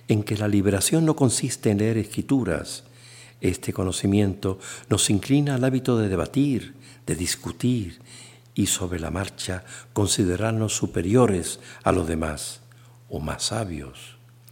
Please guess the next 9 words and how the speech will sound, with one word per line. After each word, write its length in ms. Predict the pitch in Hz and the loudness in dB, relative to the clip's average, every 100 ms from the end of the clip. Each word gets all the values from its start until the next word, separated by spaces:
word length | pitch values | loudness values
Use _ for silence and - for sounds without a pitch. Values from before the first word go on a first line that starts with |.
| - - - - | -20 -20 -6 6
Bullhe 220 | 131 139 | 8 8
Shah 440 | - 120 104 101 | 4 4 4 2
dice, 760 | 92 92 85 - 87 76 71 - - - - - - - - - | -4 -2 -2 -4 -6 -6 -8 -18 -20 -20 -20 -20 -20 -20 -20 -12
"Deja 420 | - 160 160 - 92 | 4 4 6 0 0
de 80 | |
acumular 480 | 82 92 82 82 82 | 0 0 2 2 0
conocimientos, 1080 | - 76 - 95 95 82 78 - 76 - - | -2 -4 -4 0 0 0 -2 -8 -8 -6 -8
amigo 320 | 78 87 85 | -8 -6 -6
mío. 300 | 76 76 64 | -4 -4 -6